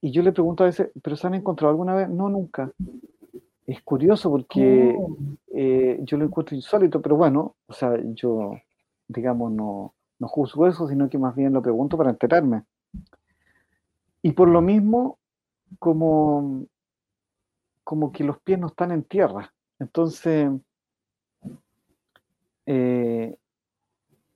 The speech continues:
Speaker 1: hay una, hay una carta del tarot, que ustedes saben que el tarot son arquetipos y arcanos de, de toda la historia de la humanidad que están in-,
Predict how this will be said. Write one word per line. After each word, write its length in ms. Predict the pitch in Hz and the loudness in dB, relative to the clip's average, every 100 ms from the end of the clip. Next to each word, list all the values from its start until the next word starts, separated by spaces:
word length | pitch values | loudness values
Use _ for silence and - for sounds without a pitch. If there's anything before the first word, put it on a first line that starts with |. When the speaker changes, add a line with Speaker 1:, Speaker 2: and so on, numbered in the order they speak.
| _ _ _ _ _ _ - | _ _ _ _ _ _ 0
Speaker 1:
hay 200 | 156 156 | 0 2
una, 500 | 180 170 151 143 - | 0 2 2 2 -2
hay 200 | 143 147 | -4 -2
una 200 | 170 151 | -2 -2
carta 840 | - 165 165 - - 135 147 151 - | 0 0 0 -6 -2 -2 -2 -4 -8
del 300 | 123 131 123 | -4 -4 -4
tarot, 440 | 117 110 151 123 - 185 _ _ _ _ _ _ _ _ _ _ _ _ | -6 0 0 0 -2 -8 _ _ _ _ _ _ _ _ _ _ _ _
que 100 | - | -10
ustedes 160 | 135 147 | -8 -2
saben 160 | 180 170 | 0 0
que 100 | 160 | 0
el 140 | 139 | -2
tarot 320 | - 127 156 | 0 0 0
son 220 | 156 165 143 | -2 -2 -2
arquetipos 720 | 123 131 110 160 - 117 113 | -2 -6 -4 -6 -2 -4 -2
y 60 | |
arcanos 560 | 120 117 - 151 147 131 | -4 -2 0 2 2 -2
de, 260 | 123 117 | -2 -2
de 160 | 113 120 | -2 -4
toda 160 | 117 143 | 0 -2
la 60 | |
historia 380 | 135 - 147 143 | -2 -4 -2 -2
de 80 | 131 | -2
la 80 | 123 | -4
humanidad 500 | 117 107 131 143 139 | -4 -4 -2 -2 -4
que 100 | 127 | -8
están 260 | - 127 | -6 -6
in-, 200 | 120 107 | -6 -10